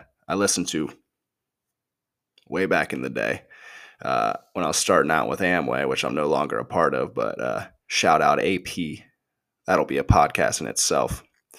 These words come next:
A P is a young cat that I, uh, I came up with, and, uh, you know, he inter-, he introduced me to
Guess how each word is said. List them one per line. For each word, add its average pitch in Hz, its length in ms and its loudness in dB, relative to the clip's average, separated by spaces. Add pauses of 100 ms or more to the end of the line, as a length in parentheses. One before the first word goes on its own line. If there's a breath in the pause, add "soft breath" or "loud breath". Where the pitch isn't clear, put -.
(320 loud breath)
A 104 160 4
P 104 160 0
is 92 120 0
a 87 40 0
young 90 240 2
cat 82 300 4
that 71 120 2
I, 60 220 0
uh, 52 220 -2 (160)
I 82 80 0
came 95 320 0
up 92 180 0
with, - 240 0
and, 60 260 -4
uh, 55 180 -4 (2000)
you - 100 -4
know, 92 40 2
he 104 140 4
inter-, 85 320 4
he 120 100 4
introduced 104 380 4
me 90 100 0
to 80 240 0